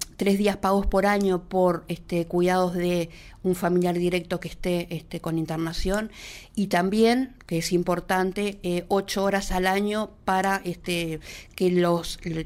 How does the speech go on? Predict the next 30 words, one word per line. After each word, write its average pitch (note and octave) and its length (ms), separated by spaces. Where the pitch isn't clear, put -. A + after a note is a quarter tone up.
este, E3+ 300
niños G3 440
y F#3 80
niñas F3+ 560
hasta F3 320
diecis, F3 460
hasta F3 220
catorce F3+ 420
años, F3 240
perdón, F3 400
este, F3 420
hijos G3 380
de F3 120
trabajadoras E3+ 920
o F3 80
trabajadores E3+ 680
de E3 220
las E3+ 140
administradoras E3+ 640
de F#3+ 100
crédito G3+ 480
puedan F#3 320
tener F3+ 320
libre G3 640
y F3+ 100
pago F3+ 540
en E3+ 140
el E3 140
año E3+ 380
para, D#3 340